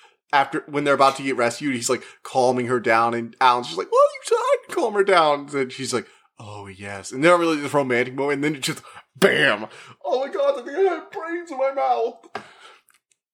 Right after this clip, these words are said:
Uh, and so Alan ends up having to shove her into the little minivan. Like, it's one of those, like, tiny, tiny smart car things you see in Japan.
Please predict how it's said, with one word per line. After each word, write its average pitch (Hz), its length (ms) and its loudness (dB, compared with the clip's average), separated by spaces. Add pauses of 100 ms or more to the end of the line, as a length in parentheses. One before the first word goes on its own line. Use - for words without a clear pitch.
(480)
Uh, 151 200 6
and 147 100 2
so 156 300 2 (260)
Alan 151 300 4
ends 151 120 0
up 147 80 2
having 156 180 2
to 127 60 4
shove 139 360 2
her 147 120 4
into 139 160 -2
the 143 60 -2
little 135 240 2
minivan. 135 640 2
Like, 127 140 2
it's 131 100 -4
one 175 80 6
of 165 60 2
those, 131 160 4
like, 123 180 0
tiny, 139 400 0
tiny 127 260 -4
smart 120 400 0
car 139 240 6
things 143 360 -2
you 127 60 -4
see 143 140 -2
in 127 80 0
Japan. 127 520 -2